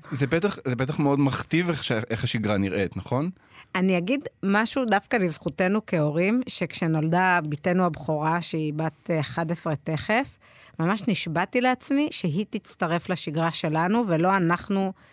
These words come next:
Speaker 2: נתאים את כל החיים שלנו אליה. ואיכשהו הדבר הזה עובד כבר, אה, אחת עשרה שנה.
Speaker 1: וואו.
Speaker 2: אז ברור שיש בית ספר וחופש וכאלה,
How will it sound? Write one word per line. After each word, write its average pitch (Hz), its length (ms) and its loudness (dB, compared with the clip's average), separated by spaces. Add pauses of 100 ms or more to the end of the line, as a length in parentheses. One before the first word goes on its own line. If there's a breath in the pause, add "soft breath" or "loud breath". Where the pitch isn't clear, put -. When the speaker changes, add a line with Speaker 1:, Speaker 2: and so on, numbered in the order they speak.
(100)
Speaker 2:
נתאים 214 460 0
את 202 120 -2
כל 196 200 0
החיים 180 320 0
שלנו 160 680 0 (380 loud breath)
אליה. 175 420 2 (440 loud breath)
ואיכשהו 208 380 0
הדבר 175 240 2
הזה 226 280 4
עובד 160 400 2 (300)
כבר, 160 320 0
אה, 160 240 0
אחת 156 260 -6
עשרה 226 140 -4
שנה. 156 420 -2 (180 loud breath)
Speaker 1:
וואו. 104 260 -8
Speaker 2:
אז 175 200 0
ברור 190 260 2
שיש 233 280 2
בית 196 160 0
ספר 214 480 0
וחופש 156 560 -2
וכאלה, 175 520 0